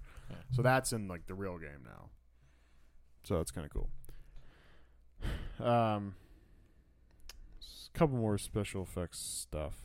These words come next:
Speaker 2: Uh, the Walt Joyride and the Challenger before they blow the fucker up.
Speaker 1: You mean,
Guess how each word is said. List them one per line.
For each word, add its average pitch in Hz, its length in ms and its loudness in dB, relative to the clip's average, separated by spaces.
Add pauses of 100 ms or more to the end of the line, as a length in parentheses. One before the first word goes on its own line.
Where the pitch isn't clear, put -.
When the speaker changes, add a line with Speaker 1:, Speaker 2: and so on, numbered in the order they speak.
(100)
Speaker 2:
Uh, 110 400 8
the 101 100 4
Walt 131 300 12
Joyride 147 760 6
and 127 100 -4
the 123 40 -4
Challenger 139 560 2 (240)
before 131 240 -4
they 123 100 -2 (460)
blow 131 160 4
the 131 80 0
fucker 139 420 2
up. 139 140 0 (240)
Speaker 1:
You 117 100 0
mean, 113 360 2